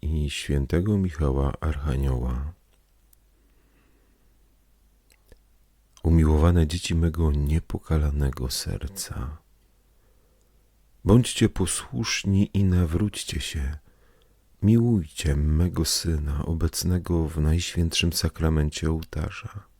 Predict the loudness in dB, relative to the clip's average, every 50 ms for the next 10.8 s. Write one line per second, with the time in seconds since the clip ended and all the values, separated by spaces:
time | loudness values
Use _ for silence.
0 | _ _ _ _ _ _ _ _ _ _ _ _ _ _ _ _ _ _ _ _
1 | _ _ _ _ _ _ 2 4 4 4 4 4 2 0 0 -2 -4 -6 -6 -8
2 | -8 -10 -12 -16 -20 -20 _ _ -20 -20 -20 -20 -20 -20 -20 -18 -16 -16 -16 -14
3 | -6 4 6 8 8 8 6 4 2 4 4 6 8 8 8 6 6 6 4 6
4 | 6 6 4 4 4 2 0 2 2 4 4 6 6 6 6 6 6 6 6 6
5 | 6 6 6 6 6 6 4 4 2 -2 0 2 2 2 4 4 4 6 4 4
6 | 4 2 2 0 0 0 0 0 -2 -2 -4 -6 -8 -6 -6 -4 -4 -6 -6 -8
7 | _ _ _ _ _ _ _ _ _ _ _ _ _ _ _ _ _ _ _ _
8 | _ _ _ _ _ _ -6 -4 -2 -2 -2 0 0 0 0 -2 -4 -6 -6 -4
9 | -4 -2 -2 -2 0 0 0 0 0 -2 -2 -2 -2 -4 -4 -6 -6 -8 -6 -4
10 | -2 -2 -2 -4 -4 -4 -2 -2 -2 -2 -2 -4 -4 -4 -4